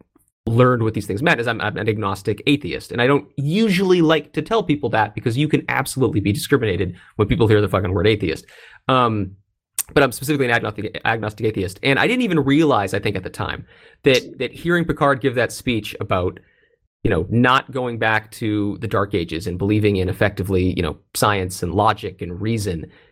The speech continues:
how, again, you know, formative or how, uh, how much that shaped me in some, in some small micro sense. That, that speech stuck with me, and it was just a well, it really articulated something that had been in my brain for a long time that I didn't know how to express.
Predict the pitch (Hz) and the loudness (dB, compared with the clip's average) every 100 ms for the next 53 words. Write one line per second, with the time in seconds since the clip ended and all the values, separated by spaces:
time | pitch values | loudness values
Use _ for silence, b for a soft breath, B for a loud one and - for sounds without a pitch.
0 | b _ _ _ - - 180 175 151 170 | b _ _ _ -2 0 2 2 0 2
1 | 190 202 156 - _ 139 120 156 170 156 | 2 2 -2 -8 _ -12 -8 -4 2 2
2 | 127 120 123 131 123 123 - 113 104 98 | 2 0 2 2 2 0 -2 0 0 0
3 | 98 - - - - - _ _ 156 156 | -4 -6 -12 -20 -20 -20 _ _ 0 2
4 | 151 - - 147 135 - - _ _ _ | 0 -2 0 -2 -2 -6 -20 _ _ _
5 | 123 107 98 - 127 113 139 190 320 - | 0 0 0 0 0 0 -2 0 -2 0
6 | 233 233 214 185 190 190 156 - 95 - | 0 2 2 0 -2 -4 -4 -6 -8 -12
7 | - 131 143 139 - 151 - - 185 175 | -8 -2 -2 -2 -2 -2 -2 -10 -10 -8
8 | - - 151 135 135 117 98 92 b b | -8 -4 -2 0 -2 0 -4 -4 b b
9 | b b 117 110 110 113 117 117 107 - | b b -2 0 0 -2 2 2 0 -6
10 | - 131 - 131 120 143 151 151 139 143 | -6 -6 -2 0 2 2 2 0 -4 -2
11 | 165 165 143 - 165 156 139 123 113 127 | 0 2 0 -2 -2 2 2 0 -2 -2
12 | 123 117 110 - 117 117 113 139 139 127 | 0 0 -2 -2 -2 -2 0 -2 0 0
13 | 113 117 117 110 110 107 110 104 98 107 | 2 0 0 0 0 0 0 0 0 0
14 | 101 98 95 127 135 117 110 107 95 92 | 2 0 0 0 -2 0 0 0 0 -2
15 | - - - - - | -4 -10 -8 -8 -12